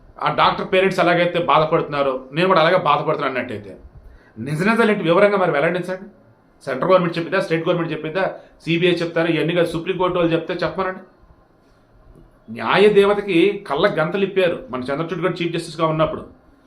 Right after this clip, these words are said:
ఆయన ఉద్దేశం ఏంటి? అన్ని చూసిద్ది, అన్ని పరిశీలించిద్ది అన్నట్టు. చూసిందా? పరిశీలించిందా? చేతిలో కత్తిడి దాన్ని తీసి రాజ్యాంగం పెట్టారు. రాజ్-, రాజ్యాంగం అందరికి ఒకటే,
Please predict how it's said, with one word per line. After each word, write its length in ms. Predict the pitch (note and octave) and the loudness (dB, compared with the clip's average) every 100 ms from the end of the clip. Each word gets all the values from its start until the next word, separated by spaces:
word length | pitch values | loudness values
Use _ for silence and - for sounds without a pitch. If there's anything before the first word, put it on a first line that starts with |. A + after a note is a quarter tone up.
| _ _ _ _ - - - | _ _ _ _ -20 -20 -8
ఆయన 260 | G#2+ E3+ G3 | 0 2 2
ఉద్దేశం 440 | D#3 G#3+ G#3 G3 | 4 4 4 2
ఏంటి? 240 | G3 F#3+ F#3+ F#3 - - | 0 4 2 2 -6 -4
అన్ని 220 | D#3 E3+ F3+ | -2 0 -2
చూసిద్ది, 480 | F3+ E3+ F3 F#3 | -4 -4 -4 0
అన్ని 160 | E3+ F3 | 0 0
పరిశీలించిద్ది 680 | E3+ D#3+ F3+ F3 E3 D#3+ D3 | 2 2 2 -2 -2 -2 -2
అన్నట్టు. 340 | B2+ F2+ - - _ _ _ _ - - - - | -4 -10 -14 -20 _ _ _ _ -20 -20 -20 -14
చూసిందా? 400 | D3 D#3+ G3 F3+ G#3 - - C3 | -8 -4 0 0 -2 -8 -12 -8
పరిశీలించిందా? 640 | B2+ F3+ F#3+ G3+ F3+ F#3+ - - - - - - - - - - - | -6 -2 -2 -2 -2 -4 -4 -16 -20 -20 -20 -20 -20 -20 -20 -18 4
చేతిలో 260 | G3+ G#3+ G#3+ | 4 4 0
కత్తిడి 300 | F3+ G#3 G3+ | 2 2 4
దాన్ని 180 | G3+ F3+ | 2 2
తీసి 160 | G#3 | 0
రాజ్యాంగం 440 | F3 D#3+ E3 G3 F#3+ | 2 2 4 0 0
పెట్టారు. 380 | F3+ E3 C3+ - - - _ _ | -2 -2 -4 -6 -20 -20 _ _
రాజ్-, 320 | C3 D#3 - - | 0 0 0 -2
రాజ్యాంగం 340 | C#3 D#3 F#3 D#3+ | -2 2 2 0
అందరికి 240 | E3+ D#3+ | 0 0
ఒకటే, 260 | D3+ F3 | 0 0